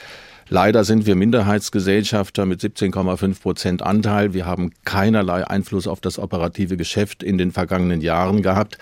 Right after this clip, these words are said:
Wir haben das Engagement des Landes Hessen dort vor Jahren schon abgeschrieben, im auch bilanziellen Sinne. Und jetzt haben wir leider auch keinen Einfluss darauf, wie der Insolvenzverwalter mit den Angeboten umgeht. Aber ich habe ihm gestern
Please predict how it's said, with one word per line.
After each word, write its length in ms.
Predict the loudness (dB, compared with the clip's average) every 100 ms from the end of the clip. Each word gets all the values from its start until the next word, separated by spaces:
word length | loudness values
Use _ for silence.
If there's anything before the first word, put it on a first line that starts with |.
| -20 -20 -20 -16 -4
Wir 160 | 0
haben 120 | 2
das 140 | 2 0
Engagement 640 | 0 0 0 2 2 2
des 140 | 0 -2
Landes 300 | -2 -2 -2
Hessen 260 | -2 0
dort 220 | 0 -2 -2
vor 160 | -4
Jahren 340 | -2 0 0 -2
schon 220 | -4 -6
abgeschrieben, 800 | -8 -4 -4 -2 2 2 4 2
im 240 | 2 0
auch 160 | 0 -2
bilanziellen 640 | 0 -2 -2 -2 2 2
Sinne. 380 | 2 2 2 2 -2 -14 -20 -20 -4
Und 180 | 0 2
jetzt 260 | 2 2
haben 200 | 2 2
wir 180 | 4 2 2
leider 340 | 2 4 4
auch 160 | 2 0
keinen 400 | 0 2 2 0
Einfluss 420 | -2 0 -2 -2
darauf, 640 | 0 2 2 0 -2 -2
wie 100 | 0
der 140 | 2 2
Insolvenzverwalter 1040 | 0 0 0 0 -2 -2 0 0 0 0
mit 180 | 0 0
den 120 | -2
Angeboten 680 | -2 -2 0 -2 -2 -2 0
umgeht. 480 | 2 2 2 0
Aber 300 | 0 -2 -2
ich 180 | -2 -2
habe 240 | 0 0 0
ihm 260 | -2 -2
gestern 640 | 0 0 0 0 2 0